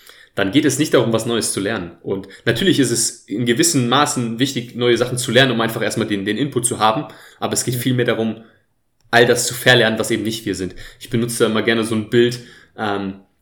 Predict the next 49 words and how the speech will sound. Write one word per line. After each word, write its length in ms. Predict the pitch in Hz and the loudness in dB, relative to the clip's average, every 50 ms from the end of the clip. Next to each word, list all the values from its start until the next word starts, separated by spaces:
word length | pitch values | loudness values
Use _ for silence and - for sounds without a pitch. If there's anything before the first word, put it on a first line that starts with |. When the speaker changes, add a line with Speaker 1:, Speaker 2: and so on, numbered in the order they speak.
| _ _ _ | _ _ _
Speaker 1:
kannst 260 | - 123 113 - - | -4 -4 -2 0 2
dir, 160 | 123 110 104 | 4 4 4
kannst 160 | - 123 120 117 | 2 -2 -4 -4
dir 40 | 113 | 2
vorstellen, 580 | - 123 120 - 123 113 113 110 87 - 113 | 2 2 4 6 4 4 4 2 -4 -8 -8
du 160 | - 113 123 | -2 0 0
hast 220 | 117 117 117 - - | 0 0 -2 -2 -2
einen 140 | 117 110 110 | -2 -2 2
goldenen 440 | 110 123 127 131 127 127 113 110 110 | 4 6 6 6 4 4 0 -2 -2
Kern, 280 | - - 135 127 113 | 4 4 6 6 6
was 160 | 107 104 - - | 2 0 0 -2
wirklich 200 | 120 - - - | -4 -4 -6 -8
du 60 | - | -8
selbst 320 | 110 107 117 127 135 123 - | 4 6 6 6 6 4 -2
bist, 200 | 117 110 - - | -4 -4 -2 -4
und 120 | 107 95 | -2 0
da 120 | 107 90 | 0 2
außen 320 | 95 127 127 127 - 123 113 | 4 4 2 2 -2 -4 -2
drum 200 | 123 113 127 120 | 2 2 2 2
ist 140 | 110 - - | 2 2 2
ganz, 260 | - 123 131 127 - | 2 2 2 2 2
ganz 240 | - 113 110 - - | 0 0 0 -2 -4
viel 280 | - - 107 95 90 | -4 -4 -6 -6 -2
Dreck. 420 | - 117 113 101 101 - - - - - - _ - - - _ _ _ _ _ _ _ _ | -2 0 0 0 -2 -2 -6 -16 -20 -20 -20 _ -20 -20 -20 _ _ _ _ _ _ _ _
Speaker 2:
Ja. 120 | 135 131 | -14 -12
Speaker 1:
Oder, 360 | 120 117 110 101 95 92 95 - | -6 -4 -2 0 2 0 0 0
oder 160 | 95 95 95 | 0 -2 -2
Stein 360 | - - - - 104 113 113 | -2 -2 2 4 4 4 6
oder 260 | 104 104 104 104 - - | 4 2 0 0 2 2
was 180 | 139 143 - | 2 4 4
auch 100 | 131 127 | 2 2
immer, 160 | 127 135 120 | 2 2 2
aber 180 | 101 98 101 104 | 2 2 2 0
du, 200 | 104 - 110 110 | 0 0 -4 -4
du 140 | 110 110 110 | -4 -6 0
darfst 240 | - 120 123 123 - | 0 2 2 4 4
halt 120 | 120 101 | 4 4
eben 140 | 113 117 110 | 4 2 2
da 140 | 117 113 110 | 2 2 2
wirklich 220 | 113 113 - - | 0 -4 -4 0
Step 180 | - - 123 - | 2 2 2 4
by 100 | 117 107 | 2 0
Step 280 | - - 127 120 123 | 4 2 2 2 2
dieses, 380 | - 113 104 107 104 - - - | -4 -6 -4 -4 -4 -4 -6 -6
dieses 440 | - 113 107 107 - - - - - | -8 -8 -6 -6 -6 -8 -8 -8 -6
Schicht 300 | - - - - - 143 | 2 2 2 4 4 0
um 80 | 127 | 0
Schicht 280 | 127 - - 135 - - | 2 2 0 0 0 -2
abtragen, 640 | - - - - - 123 117 120 120 127 127 123 | -6 -6 -6 -6 0 2 2 2 2 2 -2 -4